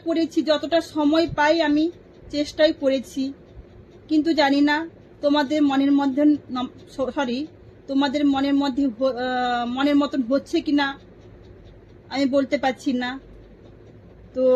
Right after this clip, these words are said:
যাই হোক, খুবই খারাপ লাগে, আমি একটা কিছুই করতে পারছি না। তোমরা আমাকে একটু সাপোর্ট করো, আমাকে ফলো ব্যাক দাও,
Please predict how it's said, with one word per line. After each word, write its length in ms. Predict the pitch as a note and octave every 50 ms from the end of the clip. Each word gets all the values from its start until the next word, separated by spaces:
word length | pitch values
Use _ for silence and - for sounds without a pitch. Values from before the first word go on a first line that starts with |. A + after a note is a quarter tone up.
| B3+ B3+ B3+ B3+ B3+ - - - - - - A3 A#3+
যাই 160 | C4+ C#4 C#4 C#4+
হোক, 160 | D4 D#4 E4 - - - - - - -
খুবই 240 | - D#4+ B3+ C#4 D#4+ - -
খারাপ 260 | D#4+ C4+ C4+ C#4+ C#4 C#4 C#4
লাগে, 280 | C4+ C4 A#3+ C4+ C4+ C#4 C#4+ C#4+ - - - - - - -
আমি 120 | B3+ C4+ C#4+ C#4
একটা 120 | - D#4 - -
কিছুই 280 | C#4+ - - D#4+ E4 D#4+ -
করতে 260 | C#4+ D4 C#4+ - D#4 D4+ -
পারছি 280 | C4+ C4 C4 - - D4 C4+ C4
না। 80 | B3+ B3+ B3 - - - - - - - - - - - - - - -
তোমরা 220 | C#4+ C#4 C#4 C#4+ C#4 C4+
আমাকে 220 | C4 C4+ C4+ C4+ C#4 C4+
একটু 160 | C4+ - C#4 C#4+ C#4+ - -
সাপোর্ট 320 | B3+ A#3+ - - C#4+ - - -
করো, 240 | C#4 C4+ B3+ C4 C4 C#4 D4 C#4+ - - - - - - - - B3+
আমাকে 340 | C4 C4+ C4+ - - C#4 C#4 C#4 C#4+ D4 - - - - - - - - - -
ফলো 240 | - C4+ C4 C4 C#4 C4 B3+
ব্যাক 180 | C#4+ C#4 C4+ B3+ A#3 A#3
দাও, 220 | B3+ B3 B3+ C4